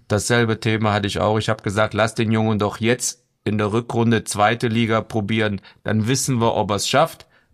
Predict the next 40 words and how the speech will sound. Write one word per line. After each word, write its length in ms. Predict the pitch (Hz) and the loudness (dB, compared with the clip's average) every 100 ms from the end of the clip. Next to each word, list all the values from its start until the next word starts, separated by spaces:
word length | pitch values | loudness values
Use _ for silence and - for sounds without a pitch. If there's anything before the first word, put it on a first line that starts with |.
| _ | _
Und 200 | - 113 | -2 0
wenn 160 | 104 131 | 2 2
er's 200 | 143 139 | 0 0
da 180 | 135 131 | 0 0
schafft, 320 | - 131 - | 0 -2 -2
hat 160 | 113 117 | -4 -2
er 80 | |
nächstes 460 | 107 110 117 131 117 | -2 -2 -2 -4 -2
Jahr 260 | 120 117 113 _ _ _ _ _ - | 0 0 -2 _ _ _ _ _ -20
viel 280 | 127 143 139 | -6 -2 0
leichter, 600 | 113 117 123 131 120 - | 2 2 0 0 0 2
auch 140 | 107 | 0
in 80 | 113 | 0
die 100 | 113 | 0
erste 280 | 110 143 135 | 0 0 -2
Liga 340 | 95 95 95 | -2 -2 -4
zu 140 | - 92 | -6 -8
kommen. 300 | - 95 90 | -4 -4 -2
Also 300 | 90 98 87 _ _ _ _ _ _ | -4 -4 -6 _ _ _ _ _ _
ich 220 | - 131 | -4 -2
hätte 120 | 170 127 | 0 -2
es 120 | - | 0
gut 240 | 147 151 | 2 2
gefunden, 400 | 139 - 131 127 | 0 -2 0 2
wir 80 | 110 | 2
hätten 240 | 117 - | 0 0
den 140 | 135 131 | 0 2
im 160 | 131 | 2
Winter 260 | 127 127 127 | 0 0 0
schon 280 | 117 123 117 | 0 0 2
geholt, 500 | 113 113 117 - - _ | 2 2 0 -2 -12 _
hätte 260 | 95 - 110 | -4 -2 -2
er 120 | - 107 | 0 0
sich 160 | 110 | 0
schon 300 | - 107 101 | 0 0 0
wunderbar 480 | 117 113 107 107 107 | 0 2 2 2 2
akklimatisieren 880 | 95 110 104 104 - 95 113 123 113 | 0 -2 -2 -2 -4 -2 0 2 2
können 240 | 113 113 | 0 0
bei 160 | 107 107 | 2 2
allem. 300 | 95 107 104 | 2 0 -2